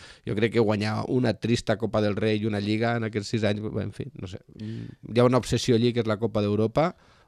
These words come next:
o, o la dècima, com diuen ells, i jo t'ho, t'ho resumiria molt en, en una, en un exemple. La Cibeles, que és on el Madrid celebra els seus títols,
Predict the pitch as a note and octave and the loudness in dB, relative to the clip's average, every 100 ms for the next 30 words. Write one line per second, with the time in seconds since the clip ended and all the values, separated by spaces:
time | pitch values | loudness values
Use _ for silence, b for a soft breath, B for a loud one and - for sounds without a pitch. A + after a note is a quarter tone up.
0 | - G#2+ G#2+ - G2 F#2 A2 - C3+ B2+ | -8 -4 -4 0 0 2 0 0 -4 -4
1 | G#2+ G#2+ G#2+ G2+ A#2+ C#3 - - - - | -2 0 0 0 -2 -4 -12 -14 -18 -8
2 | A#2+ G#2+ G2 F#2+ F#2 E2+ F#2+ - B B | -4 -2 0 -2 -4 -6 -8 -10 B B
3 | B2+ C3 F3 E3 A#2 - - C#3 B2+ B2+ | -2 4 6 6 2 -10 4 4 6 6
4 | C3 B2+ D3+ D3+ A#2+ F#2+ F2 A2 A2 A2 | 6 6 6 4 4 2 0 -2 0 0
5 | B2 B2 A2+ A#2+ B2 B2+ A#2 G#2+ F#2 G2+ | 0 0 -2 -2 -2 -2 0 -2 0 -2
6 | F#2 A2 - B2+ D3+ G3 - D3 C3+ B2+ | -2 -2 2 4 4 4 0 0 0 0
7 | B2 A#2 A2+ A#2+ - A2+ A2+ A2 G#2 G#2+ | 0 0 0 0 0 0 2 0 -4 -4
8 | - C3+ C3+ G3 G3+ | -4 -4 2 0 0